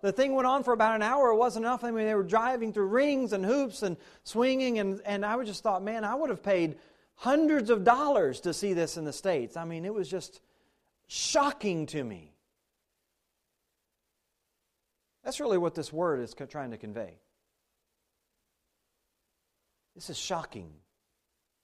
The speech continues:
to our Savior. He's amazed to what he sees. What does he see?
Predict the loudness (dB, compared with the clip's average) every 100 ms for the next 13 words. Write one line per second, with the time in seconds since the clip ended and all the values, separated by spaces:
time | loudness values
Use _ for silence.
0 | _ _ _ _ _ _ _ _ -12 -12
1 | -10 -12 -12 -16 -20 _ _ _ _ _
2 | _ _ _ _ _ _ _ _ _ _
3 | _ _ _ _ _ _ _ _ _ _
4 | _ _ -18 -14 -10 -8 -8 -8 -12 -16
5 | -16 -16 -16 -18 -18 -14 -12 -10 -12 -10
6 | -10 -10